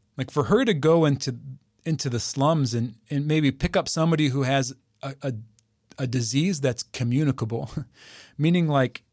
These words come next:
by me touching this person, I might catch the disease that they have.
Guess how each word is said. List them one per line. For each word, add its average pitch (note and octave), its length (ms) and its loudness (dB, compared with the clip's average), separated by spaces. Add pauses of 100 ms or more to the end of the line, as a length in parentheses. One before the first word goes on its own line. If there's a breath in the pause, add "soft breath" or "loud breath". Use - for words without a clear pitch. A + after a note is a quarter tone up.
(120)
by C3+ 220 0
me G3+ 180 4
touching G#3 460 -2
this C3 140 0
person, B2+ 580 -2
I D3+ 140 -2
might D#3 340 0
catch - 280 -4
the C3 120 -6
disease A#2+ 360 -4
that A2 120 -8
they A#2+ 140 -2
have. G#2 420 -8